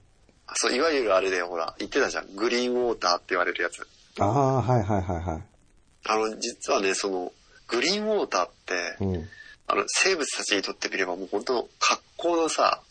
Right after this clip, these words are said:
Speaker 2: うん。
Speaker 1: 環境で、
Speaker 2: はいはい。
Speaker 1: 特にメダカなんかは、あの、死んでしまうっていう人がいたらね、
Speaker 2: うん。
Speaker 1: もう外の、その、なんていうの、外に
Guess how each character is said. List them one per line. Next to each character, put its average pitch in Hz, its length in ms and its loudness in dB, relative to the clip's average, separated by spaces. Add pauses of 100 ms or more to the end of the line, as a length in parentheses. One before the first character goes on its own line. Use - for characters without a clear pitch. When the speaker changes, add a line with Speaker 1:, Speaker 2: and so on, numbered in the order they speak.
(120)
Speaker 2:
う 101 200 -2
ん。 85 60 -8
Speaker 1:
環 107 280 2
境 107 240 2
で、 98 340 4
Speaker 2:
は 104 100 2
い - 60 2
は 82 120 -2
い。 - 60 -8 (640)
Speaker 1:
特 - 200 -2
に 113 80 -4
メ 107 140 -2
ダ 139 120 0
カ 165 120 0
な 160 100 2
ん 135 100 0
か - 140 0
は、 92 400 2
あ - 80 4
の、 95 160 0
死 - 280 2
ん - 20 2
で 135 100 4
し 143 140 0
ま 147 80 2
う 135 80 4
っ - 20 -16
て - 200 -8
い 101 60 0
う 98 60 0
人 107 200 0
が 92 100 4
い 107 100 0
た 147 140 2
ら 101 100 2
ね、 - 180 -2 (140)
Speaker 2:
う 107 40 -2
ん。 101 80 -2 (520)
Speaker 1:
も 117 80 -2
う 110 60 0
外 185 280 0
の、 101 280 0
そ 104 140 -4
の、 95 600 -2 (420)
な - 100 -14
ん - 40 -20
て - 60 -20
い - 60 -16
う - 20 -16
の、 - 40 -20 (440)
外 110 320 0
に 107 360 2